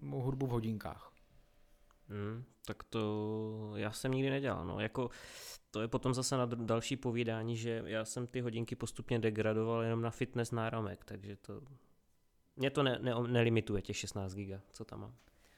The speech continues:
Speaker 1: Tak a teďka si můžeme vlastně říct, co by mohlo být v Apple Watch šestkách. My už jsme to tady jakoby probírali. Měly by být uvedený, eh,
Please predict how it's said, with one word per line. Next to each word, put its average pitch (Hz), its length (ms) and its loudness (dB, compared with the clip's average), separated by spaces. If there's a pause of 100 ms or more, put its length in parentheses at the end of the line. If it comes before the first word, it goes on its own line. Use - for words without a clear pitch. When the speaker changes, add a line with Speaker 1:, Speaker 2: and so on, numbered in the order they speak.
(420)
Speaker 1:
Tak 120 260 0
a 120 60 -4
teďka 165 260 0
si 233 140 2
můžeme 208 340 4
vlastně 208 340 2
říct, 147 340 -4
co 196 400 6 (100)
by 151 200 6
mohlo 151 380 4
být 131 300 0
v - 120 -8
Apple 175 260 2
Watch 123 200 2
šestkách. - 720 0
My 156 60 -2
už 151 80 -2
jsme 156 140 -4
to 151 100 -6
tady 143 200 2
jakoby 113 320 -2
probírali. 185 520 2 (340)
Měly 143 180 0
by 160 100 6
být 160 200 0
uvedený, 156 760 2
eh, - 20 -16